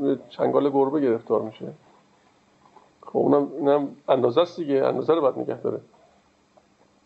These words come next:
چون برآرد پر، بپرد او به خود یا به خود.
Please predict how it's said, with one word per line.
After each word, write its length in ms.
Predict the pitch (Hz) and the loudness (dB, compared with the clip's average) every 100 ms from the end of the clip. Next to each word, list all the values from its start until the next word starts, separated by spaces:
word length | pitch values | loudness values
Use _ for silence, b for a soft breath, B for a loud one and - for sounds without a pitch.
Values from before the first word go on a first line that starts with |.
| _ B B B B B - | _ B B B B B 0
چون 260 | 180 175 | 4 4
برآرد 600 | 160 160 160 165 160 156 | 4 6 6 6 4 0
پر، 320 | - 190 220 220 | 0 4 4 4
بپرد 680 | 190 220 185 190 190 185 | 4 4 4 4 4 4
او 140 | 185 170 | 4 4
به 100 | 147 | 4
خود 380 | - 147 143 - | 4 2 2 0
یا 120 | 135 | 2
به 100 | 143 | 2
خود. 300 | - 139 | 4 2